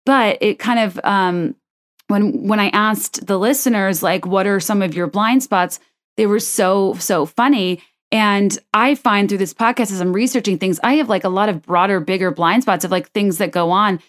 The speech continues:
that I'll think are weird and they're, they're not. And one of the things that I've learned recently that you guys probably already know about, but there's, like, a reason or, like, a lifestyle beyond just being an influencer blogger that explains the fauxliage, F A U X, liage,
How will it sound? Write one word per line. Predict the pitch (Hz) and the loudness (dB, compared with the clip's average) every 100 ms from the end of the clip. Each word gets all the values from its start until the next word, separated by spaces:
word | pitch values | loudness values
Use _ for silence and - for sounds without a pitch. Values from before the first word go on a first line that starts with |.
| _ | _
that | 202 | 0
I'll | 202 208 | 2 2
think | 240 202 | 0 0
are | 190 | 0
weird | 175 220 208 | 0 0 2
and | 185 | 0
they're, | 175 175 - | 0 -2 -4
they're | 165 185 | -4 -2
not. | 175 180 226 175 131 - _ - | 0 2 2 2 0 -4 _ -4
And | 226 214 | 0 2
one | 247 294 | 4 4
of | 247 202 | 2 0
the | 196 | -2
things | 185 277 320 240 180 | 0 2 2 2 2
that | 202 180 | 2 2
I've | 185 160 - | 0 -4 -8
learned | 185 214 302 339 | -2 2 2 2
recently | 190 170 170 147 165 165 | 0 -2 -2 0 0 0
that | 190 - | 0 0
you | 214 | 0
guys | 226 214 | 0 0
probably | 208 196 185 | 0 0 2
already | 185 180 170 | 0 0 0
know | 196 233 | 0 2
about, | 185 170 - _ | 2 0 -4 _
but | 240 | -2
there's, | 262 269 | 0 0
like, | 311 | 0
a | 311 | 0
reason | 208 196 240 214 190 | 0 0 2 2 2
or, | 170 | 0
like, | 175 | 0
a | 175 | -2
lifestyle | 185 208 - 202 175 175 175 165 _ _ | 0 -2 -2 0 2 2 0 -4 _ _
beyond | 202 226 220 | 0 2 2
just | 202 | 0
being | 196 175 | 0 0
an | 190 | 0
influencer | 185 185 160 170 | 0 -2 -2 -4
blogger | 170 190 185 180 170 160 _ - | -2 0 0 -2 -2 -6 _ -4
that | 196 | -2
explains | 196 - 214 220 175 | -2 -4 -2 0 -2
the | |
fauxliage, | 160 - 208 202 180 165 - | -4 0 0 2 0 -2 -2
F | 180 | -4
A | 185 | -2
U | 180 170 | -2 -2
X, | - 190 - 185 | -2 -2 -4 -2
liage, | 180 190 175 180 | 0 2 2 -2